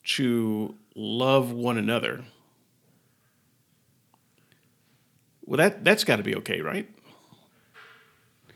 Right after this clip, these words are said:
I mean, after all, if, if everybody loved each other, the world would be a much better place.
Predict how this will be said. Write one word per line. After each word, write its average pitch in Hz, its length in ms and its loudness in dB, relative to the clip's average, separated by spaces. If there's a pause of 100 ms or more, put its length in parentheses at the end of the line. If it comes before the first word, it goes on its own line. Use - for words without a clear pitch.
(580)
I - 60 -2
mean, 196 120 4
after 180 280 0
all, 98 400 -2 (1800)
if, 185 260 4
if 165 140 4
everybody 156 420 8
loved 139 260 4
each 104 200 0
other, 71 260 -6 (180)
the 123 120 -4
world 165 280 2
would 120 140 -2
be 127 440 0 (520)
a 160 80 0
much 165 260 4
better 139 200 4
place. - 580 -6